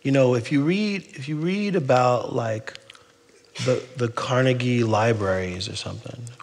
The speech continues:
or, you know, uh, the, the Sears Roebuck ambition, you know? Like, you know, Rosenwald, those folk were after, or the folk that gave money to,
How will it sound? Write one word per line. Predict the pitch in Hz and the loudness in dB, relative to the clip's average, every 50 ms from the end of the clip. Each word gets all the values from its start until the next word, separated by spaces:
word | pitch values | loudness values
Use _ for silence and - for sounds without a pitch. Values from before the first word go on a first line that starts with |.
| - | -14
or, | 143 135 98 101 101 98 101 101 - - - - - - - - _ _ _ | -10 -8 -6 -6 -6 -6 -8 -10 -12 -16 -20 -20 -20 -20 -20 -20 _ _ _
you | - 120 107 | -8 -6 -6
know, | 104 98 98 98 92 - - - - | -4 -4 -4 -6 -6 -8 -12 -14 -14
uh, | 110 - - - - - _ _ - - - - _ _ _ _ _ - - - _ _ _ - - | -14 -14 -14 -18 -20 -20 _ _ -20 -20 -20 -20 _ _ _ _ _ -18 -18 -18 _ _ _ -14 -12
the, | 50 50 50 - - - - - - _ - | -10 -10 -8 -10 -12 -12 -16 -18 -20 _ -14
the | - 52 50 - - 131 - - - | -12 -12 -12 -12 -14 -16 -16 -16 -14
Sears | - - - - - 135 127 127 127 120 110 107 | -10 -8 -6 -4 -2 0 2 2 2 2 0 0
Roebuck | 104 110 110 117 110 107 110 107 107 - - - - - - - _ _ _ _ _ _ _ _ _ | 2 2 4 4 4 4 2 0 0 -2 -6 -14 -16 -16 -18 -20 _ _ _ _ _ _ _ _ _
ambition, | - 113 107 107 98 92 110 - - - - 90 90 - 123 113 127 - - | -2 0 0 0 0 -2 0 0 0 0 -2 -4 -8 -10 -14 -14 -16 -16 -12
you | - 107 | -10 -8
know? | 104 101 - 104 113 - - - - - - - - - - _ | -8 -6 -6 -8 -10 -12 -14 -20 -20 -20 -20 -20 -20 -20 -8 _
Like, | 139 127 120 113 120 135 - - 120 - | 2 2 2 2 -2 -8 -12 -12 -14 -12
you | - 151 123 | -8 -6 -4
know, | 120 117 113 110 110 - - | -2 -2 -2 -4 -4 -6 -8
Rosenwald, | 131 123 123 135 156 151 160 151 127 117 117 110 110 110 110 - - - - - - - - - | 0 4 6 6 6 6 4 4 4 6 6 6 6 6 4 2 0 -4 -12 -18 -18 -20 -12 -2
those | - 151 180 185 - | 4 4 4 4 4
folk | - - 185 175 - - | 4 6 6 6 6 6
were | 139 131 131 | 4 4 4
after, | - 131 131 143 135 - 131 | 6 4 4 4 4 2 2
or | 123 139 139 | 4 6 6
the | 131 131 123 | 6 4 2
folk | - - 160 165 160 - | 4 4 4 4 6 4
that | 139 131 | 2 4
gave | 127 131 127 127 120 | 4 4 4 4 4
money | 123 120 120 120 120 120 113 | 4 2 2 2 2 0 0
to, | 117 - - - 117 113 110 110 107 104 | -2 -4 -4 -4 -2 -2 -2 -2 -4 -6